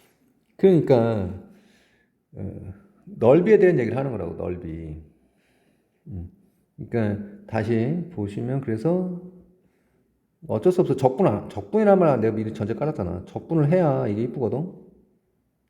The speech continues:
말하기가 좀 편하단 말이야. 식 쓰는 것도 그걸 하지 말라고 하니까. 어쨌든 그래서 지금 문제를 내가 이부터, 보여요? 이부터, 이부터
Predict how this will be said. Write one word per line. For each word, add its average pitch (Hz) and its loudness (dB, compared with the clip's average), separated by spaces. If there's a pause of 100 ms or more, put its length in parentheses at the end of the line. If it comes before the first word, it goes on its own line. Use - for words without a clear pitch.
(880)
말하기가 104 -2
좀 98 -6
편하단 170 -2
말이야. 87 -2
식 - -18
쓰는 165 -2
것도 82 -6
그걸 113 -4
하지 147 -4
말라고 98 2
하니까. 87 -8 (500)
어쨌든 131 -4
그래서 127 0
지금 127 -4
문제를 117 2
내가 139 0 (120)
이부터, 107 -6 (760)
보여요? 131 -4
이부터, 107 -4
이부터 101 -6